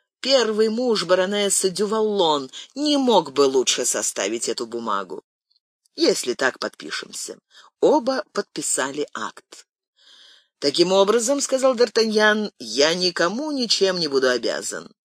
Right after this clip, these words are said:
«Но я буду обязан вам», сказал Планше.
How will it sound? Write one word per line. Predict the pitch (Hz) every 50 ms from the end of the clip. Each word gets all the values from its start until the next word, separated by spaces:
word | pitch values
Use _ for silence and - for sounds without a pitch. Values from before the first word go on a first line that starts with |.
| _ _ _ _ _ _
«Но | - 113 117 120
я | 117 107 - 90 135 170 208 254 247 190
буду | 170 147 160 165 160
обязан | 165 175 180 196 233 247 240 247 277 277 277
вам», | 262 294 311 294 226 160 120 101
сказал | - - - 117 113 123 120 107
Планше. | - - 123 120 117 110 - - - 85 - -